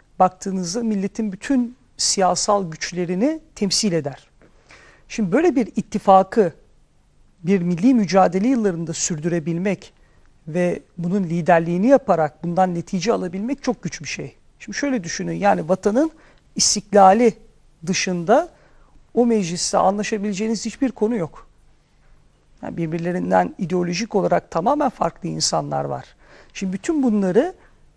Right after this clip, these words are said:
savaşın olağanüstü koşulları altında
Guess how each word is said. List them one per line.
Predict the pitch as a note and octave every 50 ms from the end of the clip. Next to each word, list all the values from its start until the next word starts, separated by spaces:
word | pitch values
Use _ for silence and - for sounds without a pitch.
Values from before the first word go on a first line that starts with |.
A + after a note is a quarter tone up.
| _ _ _ _ _ - E3 E3
savaşın | - - - F#3 F3 G3 G3 - - B3+ B3
olağanüstü | - G#3 G3 G3+ A#3+ D4+ D#4+ D4+ B3+ - - - G#3
koşulları | - - F#3+ - - G#3 F#3 F#3 G3 G3+ A#3
altında | A#3+ G#3+ F#3+ F3 - - F#3 E3+ E3 D#3+ G3+ C#4 E4 F4+